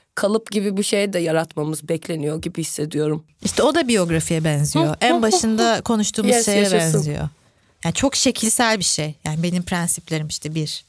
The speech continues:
Speaker 2: iki, üç, dört. Öyle bir şey yok yani. Çok, o da çok sistemin dayattığı, senin de dediğin gibi.
Speaker 1: Peki senin dediğinden şunu mu anlıyorum? O kırılganlık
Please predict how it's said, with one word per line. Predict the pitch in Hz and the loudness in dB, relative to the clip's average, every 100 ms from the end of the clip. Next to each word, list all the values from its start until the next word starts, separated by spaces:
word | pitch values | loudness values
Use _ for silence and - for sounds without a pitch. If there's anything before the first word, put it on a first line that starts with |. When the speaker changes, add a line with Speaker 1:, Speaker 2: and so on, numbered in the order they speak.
| _ - | _ -16
Speaker 2:
iki, | - - - | -12 -12 -12
üç, | 151 - - | -10 -8 -8
dört. | - - - - _ _ _ - | -12 -14 -20 -20 _ _ _ -4
Öyle | 170 | -2
bir | 175 | 0
şey | - 254 | 0 0
yok | 254 | -2
yani. | 156 156 | -8 -8
Çok, | - 196 - _ _ | -8 -10 -12 _ _
o | - 311 | -2 0
da | |
çok | 285 240 226 - - - | 2 0 -2 -10 -12 -6
sistemin | - 202 208 202 202 | -2 -2 0 0 2
dayattığı, | 190 185 185 - 175 | 2 2 0 -2 -2
senin | - 180 175 | 0 2 2
de | 165 | 2
dediğin | 170 170 165 | 2 2 2
gibi. | 156 156 277 440 - - - _ | 0 0 0 -2 -10 -20 -20 _
Speaker 1:
Peki | 254 240 | -2 -2
senin | - 247 269 262 | 0 2 4 2
dediğinden | 262 254 269 269 277 | 2 2 2 2 0
şunu | 285 - 240 | 0 0 2
mu | 285 | 4
anlıyorum? | 254 202 175 165 143 | 4 2 2 0 -2
O | 180 | -4
kırılganlık | - 185 180 185 180 180 180 185 - - | -4 -2 -2 0 2 2 0 -2 -6 -14